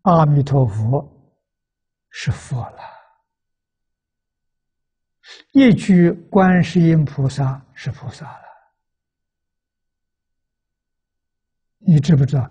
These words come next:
知道啊。你念就清净，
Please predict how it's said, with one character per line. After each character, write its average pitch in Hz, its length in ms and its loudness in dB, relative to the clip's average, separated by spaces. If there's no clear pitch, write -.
知 220 240 -4
道 233 180 -4
啊。 - 300 -12
你 151 200 4
念 170 560 2
就 127 160 -4
清 123 260 -6
净， 127 140 -10